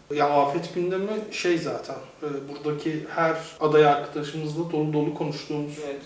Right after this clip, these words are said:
Speaker 1: çünkü herkesin gündemi olan, olması gereken bir konu hepimiz için. Yani özellikle Kayseri özelinde buna odaklanman çok önemli
Speaker 2: Evet.
Speaker 1: bence. Ve şey de yani eminim,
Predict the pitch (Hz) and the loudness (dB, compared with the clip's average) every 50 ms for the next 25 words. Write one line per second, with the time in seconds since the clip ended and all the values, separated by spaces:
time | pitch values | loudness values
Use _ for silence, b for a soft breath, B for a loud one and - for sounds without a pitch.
0 | - - - 139 - - - 180 156 156 160 156 147 - - 143 156 175 165 156 | -14 -14 -14 -14 -12 -6 -4 -4 -2 0 0 0 0 -2 -4 -6 -4 -4 -4 -4
1 | 151 147 143 147 151 147 160 156 156 151 156 175 180 - - 156 151 147 147 147 | -2 -2 -2 0 0 0 0 0 2 2 2 4 2 2 2 4 4 4 4 4
2 | 147 151 - - 160 147 139 135 135 - - 175 180 - - - 156 165 165 - | 0 -2 -4 -4 -6 -4 -4 -4 -4 -6 -8 -8 -8 -10 -12 -8 -6 -6 -6 -4
3 | - 165 160 160 151 - 151 - - 131 127 127 123 - - - - 190 220 - | -2 -2 -2 -2 -2 -2 -4 -4 -4 -6 -10 -10 -12 -12 -10 -10 -8 -8 -10 -10
4 | - - 147 143 143 151 160 151 151 151 147 156 170 165 - - 180 165 160 - | -10 -10 -8 -6 -2 0 0 2 4 4 4 4 2 0 -4 -4 -4 -4 0 2
5 | 165 160 160 160 - 175 165 165 160 156 165 160 165 165 165 160 151 147 151 143 | 4 4 4 2 0 0 0 0 0 0 -2 -2 -2 -2 -2 -2 -4 -4 -4 -2
6 | 147 165 170 170 170 - - - - 160 151 156 151 151 - - 170 170 170 170 | 0 0 0 0 -2 -4 -8 -2 0 2 4 6 4 4 2 0 0 0 0 -2
7 | - - - - - 196 - 170 151 147 143 139 143 147 147 151 151 147 147 160 | -4 -6 -8 -4 -2 -2 0 0 0 0 0 -2 -2 -4 -4 -6 -6 -8 -10 -10
8 | 151 139 135 131 131 127 127 139 165 170 - - - - 143 151 151 151 147 - | -8 -6 -6 -6 -6 -8 -8 -8 -10 -10 -10 -14 -12 -2 2 2 2 2 2 -2
9 | - - 170 165 165 160 143 135 - 156 151 131 131 135 135 131 - - - - | 0 2 4 4 4 4 2 -2 -4 -6 -6 -8 -8 -10 -12 -14 -16 -18 -18 -12
10 | 156 156 151 151 147 139 151 160 | -6 -4 -2 0 0 0 -2 -4